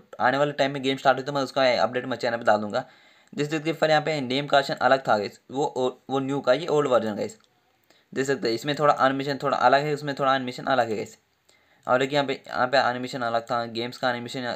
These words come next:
थोड़ा बिग था, स्मॉल है। यहाँ पे हर थोड़ा डिटेल्स है चाहे, यहाँ पॉइंट्स हम तीन ही थे, वहाँ छः सात थे गाइस।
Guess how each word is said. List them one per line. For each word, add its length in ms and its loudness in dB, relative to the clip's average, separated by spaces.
थोड़ा 120 -2
बिग 260 -14
था, 100 2
स्मॉल 300 -2
है। 120 -8
यहाँ 680 -6
पे 100 0
हर 140 2
थोड़ा 200 -2
डिटेल्स 340 0
है 80 2
चाहे, 180 0
यहाँ 500 -8
पॉइंट्स 260 2
हम 280 0
तीन 160 -4
ही 80 -4
थे, 120 0
वहाँ 220 0
छः 220 -2
सात 300 2
थे 80 -6
गाइस। 180 -10